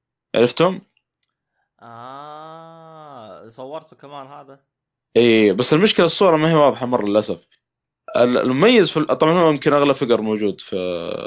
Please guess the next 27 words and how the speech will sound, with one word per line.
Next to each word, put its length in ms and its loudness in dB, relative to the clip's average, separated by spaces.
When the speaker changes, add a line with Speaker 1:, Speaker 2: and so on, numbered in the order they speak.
Speaker 1:
شو 140 -6
اسمه، 320 -14
آه، 280 -8
في 140 -2
ال-، 160 0
المحل 480 2
هذا. 280 -2
آه، 280 6
تذ-، 400 2
تذكر 300 2
واحدة 220 4
من 60 0
الشخصيات؟ 720 2
Speaker 2:
عارف، 440 -12
Speaker 1:
إنسان. 500 4
Speaker 2:
عارف، 180 -18
أتذكر، 540 -20
Speaker 1:
آه، 380 4
إنس-، 160 -4
Speaker 2:
حقكم 540 -20
هذا. 220 -20
Speaker 1:
إيه، 200 2
إنسان، 480 2
ويطلع 280 -2
في 60 -4
الأخير، 560 2
آه، 640 -2